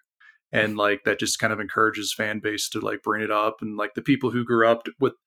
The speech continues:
the people who are the right age when the holiday special came out are now making Star Wars content. So they're dropping it, like, Dave Filoni and Jon Favreau are dropping it in Mandalorian. There's stuff in Andor. Like, it's just these little kinda, like, winks and nod Easter eggs that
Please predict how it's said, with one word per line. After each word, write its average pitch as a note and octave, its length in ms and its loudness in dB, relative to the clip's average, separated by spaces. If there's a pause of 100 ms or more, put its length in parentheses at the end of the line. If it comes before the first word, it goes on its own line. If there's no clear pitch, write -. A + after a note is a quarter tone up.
(240)
the C3+ 80 4
people E3+ 180 8
who D3+ 60 10
are D3+ 60 10
the C3+ 100 10
right C3 160 8
age A#2+ 180 4
when B2 60 0
the A#2+ 80 4
holiday A#2 200 6
special A#2 320 0
came A2 220 -4
out A2+ 340 4
are A2+ 60 4
now G#2+ 160 2
making B2 300 0
Star A2+ 200 -2
Wars A#2 200 -2
content. A#2 460 -6
So - 120 -8
they're A#2 60 0
dropping A2 380 2
it, A2 140 2 (160)
like, A#2 180 -2 (720)
Dave A#2 220 2
Filoni A2+ 320 0
and A2+ 100 -6
Jon A2 240 0
Favreau A2+ 440 2
are A2 40 2
dropping G#2+ 380 2
it G#2+ 60 -6
in G#2+ 80 -6
Mandalorian. A2+ 840 2
There's G#2+ 140 -4
stuff A2 240 -2
in A#2 100 -2
Andor. A2+ 560 2
Like, G#2+ 180 2
it's - 120 -2
just C#3 120 2
these B2+ 120 0
little C3 160 8
kinda, A#2+ 140 4
like, G#2+ 200 0
winks A#2 320 0
and A2+ 80 -4
nod A2 280 4
Easter A#2 380 0
eggs - 260 -2
that B1+ 180 -2